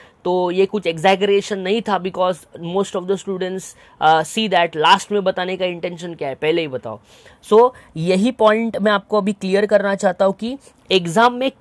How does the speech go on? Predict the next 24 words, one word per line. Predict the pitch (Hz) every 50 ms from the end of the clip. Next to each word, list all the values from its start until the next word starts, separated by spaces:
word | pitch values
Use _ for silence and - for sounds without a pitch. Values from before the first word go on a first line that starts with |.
| _ _
किस | - 277 302 254 214
बेस | 214 185 220 226 220 - -
के | - 247
क्वेश्चंस | 247 - 196 190 196 - - 226 233 220
पूछे | - - 190 190 - 202 202
जा | 170 170 156
सकते | 147 - 139 120 - _ 110
हैं। | 107 107 98 - _ _ _ _ _ _ _ _ _ _ _ _ _ _ _ _ _ _ _ - - - _ -
देखो, | 196 220 208 262
आज | 247 - 180 202 214 - -
तक | - 262 240 -
का | - 262
यूनिवर्सिटी | 247 226 226 220 220 233 240 240 247 233 - 247 226 208 240
में | 233 240 233
जितने | 180 196 190 - - 220 233 220
भी | 220 254
साल | 226 - 226 233 233 226
फॉरेन | - - 202 202 202 220 220
एक्सचेंज | 220 208 - - 226 220 -
के | - 233
ऊपर | 220 202 - 226 226
क्वेश्चन | 202 - 202 185 185 - 226 220 208
आया | 180 175 190 214
है, | 220 196 196 180 170 190 208